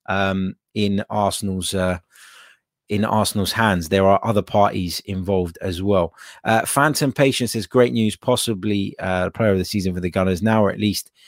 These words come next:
now we are at least as good as the second half of last season, and I'm confident we will strengthen more." Um, let's see what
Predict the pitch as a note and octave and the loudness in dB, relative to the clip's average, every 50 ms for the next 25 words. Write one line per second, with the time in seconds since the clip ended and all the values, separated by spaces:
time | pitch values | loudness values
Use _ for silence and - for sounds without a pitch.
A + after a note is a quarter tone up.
0 | _ _ _ _ _ _ _ _ _ _ - A2 B2 B2+ C3 C3 B2+ C3 B2 A#2 | _ _ _ _ _ _ _ _ _ _ 2 4 4 6 6 6 6 6 6 6
1 | B2 A#2+ A2+ A#2 A#2 - - A#2+ G2+ F2 - C3 C3 B2+ A#2 G2 G#2+ - - - | 4 4 2 -2 -2 -2 -2 -4 -4 -2 2 2 2 2 2 -2 -4 -6 -4 -4
2 | A#2+ A2+ - G#2+ G2+ F#2+ F#2+ - - F#2 F#2 G2+ G2 G2+ F#2+ - - F#2+ E2+ E2+ | -4 -4 -4 -6 -6 -6 -6 -6 -8 -6 -2 0 0 0 0 -2 -6 -10 -10 -10
3 | F2+ F2 F2 F2+ F2+ F#2 - - G#2 F2 - F#2 F#2 F2+ - E2 F#2 F2+ F2 E2+ | -10 -8 -8 -8 -8 -8 -8 -8 -8 -8 -8 -10 -10 -10 -10 -10 -12 -12 -12 -14
4 | - - - - F#2 F2 E2+ - _ F2 E2+ E2+ E2+ F2+ F#2+ G#2 A2 A#2+ D3+ G#3 | -16 -16 -12 -12 -12 -12 -12 -14 _ -14 -12 -12 -10 -6 -4 -2 0 0 0 0
5 | - _ _ _ - - _ _ - _ _ _ _ - A#2 B2 B2 B2 B2+ B2+ | -2 _ _ _ -20 -20 _ _ -20 _ _ _ _ -6 -4 -2 -2 0 0 0
6 | C3 C3 C3 C3 C3+ C3+ C3 C3+ C3+ - - _ _ _ - - - _ C3 C#3+ | 0 0 0 0 -2 -2 -2 -4 -6 -8 -12 _ _ _ -10 -10 -8 _ -4 -4
7 | C3+ A2+ - - - D3 C#3+ C#3 C3+ B2+ A#2+ A#2 A#2+ A2 G2 | -4 -4 -6 -6 -2 0 0 0 0 0 0 0 0 -2 -2